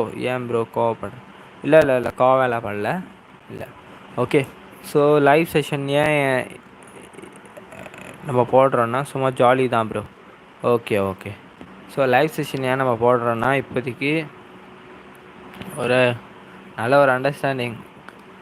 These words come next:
வியூவர்ஸ்க்கும் வீடியோ போடுற நம்மளுக்கும் ஒரு அண்டர்ஸ்டாண்டிங் வர மாதிரி தான் போட்டிருக்கோம். So, சொன்ன மாரியே தான். அஜித் குமார், ஹாய். ஆ, ரியான், லைவ், ஆ,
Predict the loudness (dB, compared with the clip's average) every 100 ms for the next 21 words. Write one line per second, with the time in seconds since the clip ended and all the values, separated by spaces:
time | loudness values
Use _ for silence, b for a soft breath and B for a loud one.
0 | -14 -2 2 4 2 2 4 4 2 -10
1 | -20 -20 -20 -20 -20 -20 -20 -20 -20 -20
2 | -16 -4 0 2 2 4 2 0 -4 -2
3 | -2 -2 -2 -4 -6 -8 -6 -4 -4 -6
4 | -6 -6 -4 -6 -4 -4 -4 -6 -10 -20
5 | -20 -20 -20 -20 -20 -20 -20 -20 -20 -4
6 | -2 -2 -2 -4 -2 -2 -2 -4 -6 -8
7 | -18 -20 -20 -16 -12 -4 -4 -6 -10 -6
8 | -2 -2 -4 -12 -20 -20 -20 -20 -20 -20
9 | -20 -14 -4 0 0 -2 -10 -18 -8 -4
10 | -2 0 -2 0 0 0 -4 -10 -14 -18
11 | -20 -20 -20 -20 -20 -10 -2 2 2 0
12 | -2 0 2 2 0